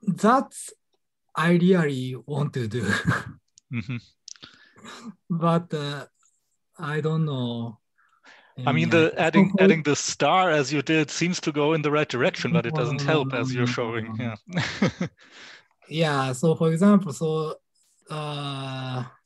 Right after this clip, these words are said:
Speaker 1: mm, do you know, uh, yeah, strong reflection principle by
Speaker 2: Right. Yeah. Mm-hmm.
Speaker 1: Yeah, yeah, yeah, yeah.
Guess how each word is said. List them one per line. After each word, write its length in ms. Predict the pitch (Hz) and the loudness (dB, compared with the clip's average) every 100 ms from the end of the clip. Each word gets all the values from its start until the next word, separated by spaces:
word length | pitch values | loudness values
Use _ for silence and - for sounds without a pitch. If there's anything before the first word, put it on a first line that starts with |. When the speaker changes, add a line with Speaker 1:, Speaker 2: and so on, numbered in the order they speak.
| _ _ _ _ _ _ _ _ _ _ _ _ - | _ _ _ _ _ _ _ _ _ _ _ _ -6
Speaker 1:
mm, 280 | 131 127 123 | -2 0 0
do 80 | 123 | 0
you 180 | 147 | 0
know, 520 | 151 131 123 120 120 - | 0 0 0 -2 -4 -8
uh, 840 | 127 117 117 110 107 101 95 98 95 _ _ _ _ _ _ _ - | -8 -6 -4 -4 -4 -4 -6 -8 -10 _ _ _ _ _ _ _ -8
yeah, 420 | 135 123 113 120 | -6 -4 -6 -8
strong 560 | - - 147 135 143 | -12 -6 -2 -2 -2
reflection 640 | 135 131 110 160 - 139 123 | -4 -4 -2 -4 -2 -4 -2
principle 580 | 147 175 180 202 214 | 0 0 2 4 6
by 340 | 190 139 127 131 | 4 0 -2 0
Speaker 2:
Right. 320 | 170 113 - - | 0 -2 -6 -10
Yeah. 300 | 139 127 95 - | -6 -6 -6 -12
Mm-hmm. 220 | 131 110 147 | -14 -12 -10
Speaker 1:
Yeah, 160 | 123 117 | -8 -8
yeah, 200 | 120 117 117 | -10 -10 -8
yeah, 200 | 113 113 | -8 -8
yeah. 420 | 110 104 98 | -6 -6 -8